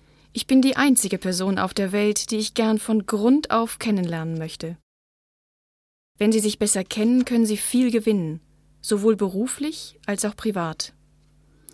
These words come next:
Dann fällt Ihnen auch die Beantwortung der Fragen deutlich leichter. Bin ich eher ein Adler oder ein Huhn oder wer bin ich sonst?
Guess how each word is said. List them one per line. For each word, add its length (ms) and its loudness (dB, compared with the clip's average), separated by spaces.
Dann 180 4
fällt 300 2
Ihnen 120 2
auch 120 -4
die 120 -2
Beantwortung 680 2
der 100 0
Fragen 500 0
deutlich 360 0
leichter. 500 -2
Bin 120 -2
ich 160 -2
eher 160 -4
ein 140 -4
Adler 680 -4
oder 220 0
ein 260 -2
Huhn 540 2
oder 240 2
wer 100 6
bin 120 4
ich 140 2
sonst? 460 0